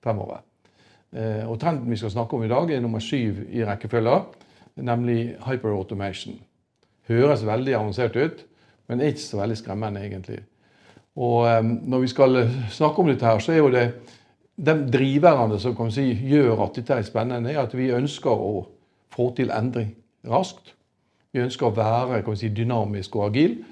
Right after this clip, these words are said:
eh, og, ehm, operational excellence er viktig. Altså, det er viktig å gjøre ting riktig, eh, hver gang.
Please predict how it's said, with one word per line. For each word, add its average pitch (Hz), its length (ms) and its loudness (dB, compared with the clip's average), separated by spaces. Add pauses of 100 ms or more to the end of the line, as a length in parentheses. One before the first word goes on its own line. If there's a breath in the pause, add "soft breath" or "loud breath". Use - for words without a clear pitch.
(380 loud breath)
eh, 123 280 -2 (100)
og, 127 340 4
ehm, 120 480 -2
operational 135 540 2
excellence 110 380 -4
er 107 100 -2
viktig. 107 180 -4
Altså, 107 200 0
det 139 100 0
er 143 100 -2
viktig 143 240 -2
å 123 100 2
gjøre 117 380 2
ting 117 300 -2
riktig, - 440 -6 (640 soft breath)
eh, 104 1040 -6
hver 113 220 2
gang. 175 260 -2